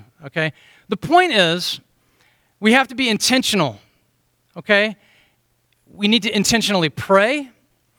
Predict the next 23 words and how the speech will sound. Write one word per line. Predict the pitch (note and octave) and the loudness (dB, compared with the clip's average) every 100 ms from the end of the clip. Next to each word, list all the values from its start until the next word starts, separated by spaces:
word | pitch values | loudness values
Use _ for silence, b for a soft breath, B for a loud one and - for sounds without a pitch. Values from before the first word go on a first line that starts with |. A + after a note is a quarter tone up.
| b b b | b b b
We | G#3 | 2
need | A3 | 2
to | |
be | G3 G#3 | 0 0
intentionally | F3+ - G#3+ G#3+ F#3 D3 | 0 0 -2 0 0 -2
thoughtful | - F#3+ G#3 G#3+ C#4 C#4 | 0 2 2 -2 -4 0
about | G#3 F#3+ | 2 0
where | F3+ | -2
God | C#3+ E3 F3 | 0 0 0
has | D3+ | -4
put | - D#3+ G3+ | -8 -4 -4
us. | A#3+ - - _ b b b b b | -4 -10 -14 _ b b b b b
And | A3+ A3 | 0 2
then, | C4 C4+ B3 - | 2 2 0 -6
um, | F3 E3+ D#3 D3 - | -2 0 -2 -6 -2
as | F#3 D3+ | -2 0
Matt | G3 A#3+ | 0 0
Chandler | - A3 A3 F3+ | -2 -2 0 0
said | G3+ F3 | 2 0
in | |
a | D#3 | -2
sermon | - F#3+ E3 | -2 0 2
recently, | D#3+ D#3+ D#3+ D3 C#3+ C#3+ | 0 0 -4 -2 -4 -4